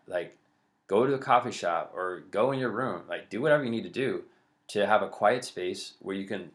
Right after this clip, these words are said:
identify your business, figure out what is going on, what you like about it, what you don't like about it,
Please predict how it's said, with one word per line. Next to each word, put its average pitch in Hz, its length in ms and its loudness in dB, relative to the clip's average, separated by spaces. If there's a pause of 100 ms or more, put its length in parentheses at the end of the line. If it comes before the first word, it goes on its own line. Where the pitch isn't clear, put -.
(100)
identify 123 800 2 (120)
your 107 140 0
business, 101 420 -6
figure 123 380 2
out 117 280 6 (800)
what 110 280 4
is 147 140 2
going 135 280 -2
on, 95 260 -4 (220)
what 107 380 0
you 135 140 -2
like 101 220 2
about 95 260 0
it, 110 160 -2
what 104 180 -2
you 131 80 -8
don't 123 200 4
like 95 180 -8
about 87 300 -2
it, - 120 -8